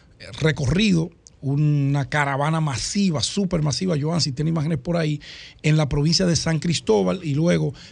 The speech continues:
realizó varias visitas allá, eh, y juramentó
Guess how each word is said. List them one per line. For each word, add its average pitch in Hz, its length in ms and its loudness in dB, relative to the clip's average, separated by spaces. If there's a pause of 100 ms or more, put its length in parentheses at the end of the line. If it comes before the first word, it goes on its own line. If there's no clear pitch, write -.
realizó 147 400 0
varias 170 380 0
visitas 151 500 -2
allá, 175 340 0 (580)
eh, 143 680 2
y 196 220 2
juramentó 156 840 0